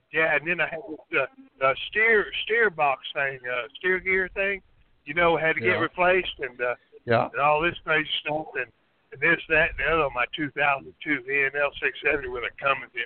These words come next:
Speaker 1: fourteen in it. But, uh, anyway, so, uh, uh, so, and then, and then they didn't tighten it up all right, uh, all the way, and, and, and,
Speaker 2: Oops.
Speaker 1: uh, the steer, steer box mount, you know, <laughs> and it was
Speaker 2: Yeah.
Speaker 1: grinding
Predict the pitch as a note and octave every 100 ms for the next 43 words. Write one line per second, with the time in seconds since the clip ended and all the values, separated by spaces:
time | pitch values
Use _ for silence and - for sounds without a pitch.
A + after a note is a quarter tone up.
0 | - B2+ A2+ - C#3+ C3+ A#2+ G#2+ C3 -
1 | - - - - C3+ C3 A#2+ - E3 F#3+
2 | D3 C3 - D#3 C3+ - - _ _ -
3 | - - - - E3+ - - - D3 C#3
4 | B2 - - F3+ D3 C3 - D#3+ F#3+ G#3+
5 | G3 - _ _ - G#3+ B3 G#3 G#3+ G3+
6 | E3+ G3+ A3 G3 F3+ G#3+ A#3 E3 D#3 D3+
7 | D3+ D3 - - - C3+ - C3+ D3+ C3+
8 | C#3 D3 C3+ C3 A#2+ A2 - _ _ -
9 | C3 C3 C3 C#3+ E4+ F4+ - - - B2+
10 | B2 A#2+ A#2+ - - E3+ E3+ - F#3 F3+
11 | F#3 F#3 - E3 E3 G#3+ G#3+ - F3 E3+
12 | G3 G#3+ - F#3+ B2+ _ _ _ F#3+ F3+
13 | D#3 - G3 B3+ G#3+